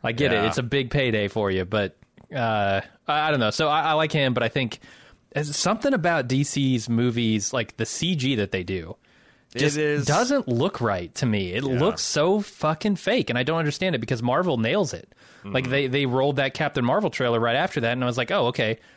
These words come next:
Speaker 1: this is how you do, like, a convincing C G world."
Speaker 2: Mm-hmm.
Speaker 1: A D C trailer, that Aquaman thing just looked, uh, cheap, like,
Speaker 2: Maybe Mar-
Speaker 1: very expensive and yet cheap at the same time.
Speaker 2: Marvel, well, yeah,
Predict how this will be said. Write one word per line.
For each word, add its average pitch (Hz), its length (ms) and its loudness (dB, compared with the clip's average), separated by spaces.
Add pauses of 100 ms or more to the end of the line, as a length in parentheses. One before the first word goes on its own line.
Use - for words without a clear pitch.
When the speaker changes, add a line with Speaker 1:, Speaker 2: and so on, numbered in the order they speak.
(140)
Speaker 1:
this 139 180 0
is 139 80 -2
how 147 100 2
you 127 100 0
do, 123 140 0
like, 113 160 0
a - 60 -4
convincing 110 440 -2
C 117 200 -4
G 107 160 0
world." 104 460 0 (300)
Speaker 2:
Mm-hmm. 85 320 -12 (120)
Speaker 1:
A 117 80 -4
D 151 240 -2
C 175 160 -4
trailer, 110 380 0
that 117 120 2
Aquaman 117 420 0
thing 104 280 -2
just 110 240 -4
looked, - 400 -4 (440)
uh, 117 160 -2 (220)
cheap, - 380 -4 (540)
like, 123 140 0
Speaker 2:
Maybe 127 140 -2
Mar- 117 120 0
Speaker 1:
very 151 260 2
expensive 160 520 0
and 135 120 0
yet 131 160 -2
cheap 151 220 -2
at 143 80 -8
the - 60 -12
same 139 200 -4
time. 151 340 0 (260)
Speaker 2:
Marvel, 117 560 -2
well, 110 100 -8
yeah, 92 400 -4